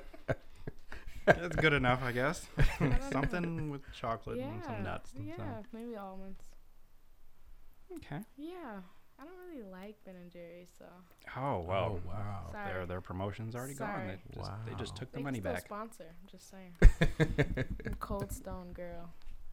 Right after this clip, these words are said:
Speaker 1: Okay.
Speaker 2: Okay, I'm with you there. Yeah.
Speaker 1: Okay. Although Ben and Jerry's has this new flavor, um, I believe it's called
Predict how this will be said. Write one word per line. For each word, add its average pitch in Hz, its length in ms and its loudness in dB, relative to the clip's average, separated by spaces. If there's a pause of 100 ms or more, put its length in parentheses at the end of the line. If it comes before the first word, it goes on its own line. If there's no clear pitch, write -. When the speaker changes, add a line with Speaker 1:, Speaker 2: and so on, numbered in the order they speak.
(480)
Speaker 1:
Okay. - 180 -6
Speaker 2:
Okay, 98 180 0
I'm 90 120 0
with 92 140 -4
you 90 60 -4
there. 82 220 -6 (140)
Yeah. 98 60 -6 (240)
Speaker 1:
Okay. 104 120 -12 (800)
Although 127 320 4
Ben 117 220 6
and 127 140 0
Jerry's 113 420 8
has 98 300 2
this 95 240 -4
new 98 360 2
flavor, 92 680 -4 (560)
um, 85 320 -4
I - 100 -6
believe 92 300 0
it's 87 120 -2
called 90 440 -4